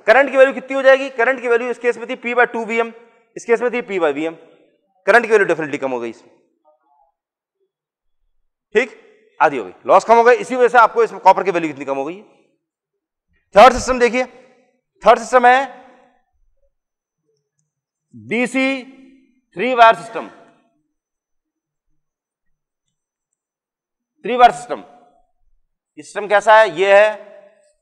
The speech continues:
ये है, ये वाला अर्थ किया हुआ है,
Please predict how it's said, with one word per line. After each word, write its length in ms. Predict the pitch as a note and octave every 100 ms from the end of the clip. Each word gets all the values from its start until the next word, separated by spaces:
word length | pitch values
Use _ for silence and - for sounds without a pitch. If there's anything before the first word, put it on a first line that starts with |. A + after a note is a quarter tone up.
| _ _ -
ये 180 | D#3 E3+
है, 160 | F3 F3+ - - _ _ _ _ _ _ _ _ C3
ये 100 | F#3
वाला 160 | G3 F#3+
अर्थ 200 | F3+ F#3
किया 100 | F#3
हुआ 160 | F3+
है, 80 | F#3